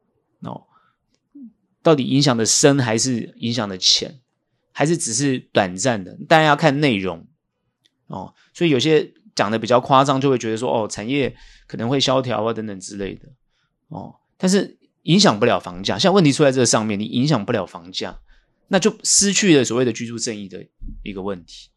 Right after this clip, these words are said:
所以整体来看，到底是怎么样的情况对于经济有利，那就看你的政策是不是直接对经济有利，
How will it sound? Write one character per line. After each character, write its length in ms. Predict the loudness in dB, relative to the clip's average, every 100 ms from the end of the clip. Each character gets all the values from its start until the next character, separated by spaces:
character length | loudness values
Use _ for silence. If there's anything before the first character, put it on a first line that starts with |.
| _ -6
所 140 | 2
以 380 | 4 4 -2 -12 -4
整 220 | 2 4
体 160 | 4 0
来 220 | 0 -2
看， 360 | -4 -4 -6 -12 _ -20 -20 2
到 180 | 4 4
底 160 | 2
是 340 | 0 -2 -4 -6
怎 180 | -2 0
么 80 | 2
样 160 | 2
的 100 | 2
情 440 | 2 0 0 -2 -2
况 360 | 2 2 -2 _ _ _ _
对 180 | 2 4
于 100 | 4
经 200 | 0 -2
济 160 | -2 -2
有 180 | -2
利， 280 | -4 -8 -10 _ -6
那 120 | -4
就 100 | 0
看 160 | 2
你 80 | 2
的 120 | -2
政 280 | 0 2 2
策 140 | 2 -2
是 140 | -2
不 80 | -6
是 60 |
直 180 | -6 -6
接 160 | -2 0
对 140 | -2
经 140 | -4 -8
济 140 | -10
有 160 | -10 -14
利， 220 | -18